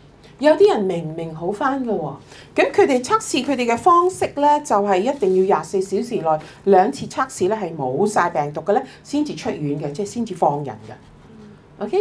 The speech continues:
但係放咗人之後呢，佢返到屋企或者一段時間之後，可能佢要返嚟覆診呢，佢有返病毒。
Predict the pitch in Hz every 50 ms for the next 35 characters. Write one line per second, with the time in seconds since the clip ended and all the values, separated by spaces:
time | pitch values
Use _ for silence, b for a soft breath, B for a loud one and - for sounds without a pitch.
0 | 427 427 - 302 277 277 320 277 302 302 320 370 302 190 180 - 226 220 208 208
1 | 240 277 269 247 233 - 247 240 233 214 220 220 - 202 170 175 180 - 170 170
2 | 170 208 220 220 202 175 170 - 151 - 160 165 165 220 185 185 214 185 139 -
3 | 185 185 185 180 240 226 220 185 156 156 B B B B B 277 277 - 196 170
4 | 202 214 - - - - - - 196 185 180 180 151 143 156 160 208 185 185 185
5 | 185 175 120 110 110 110 -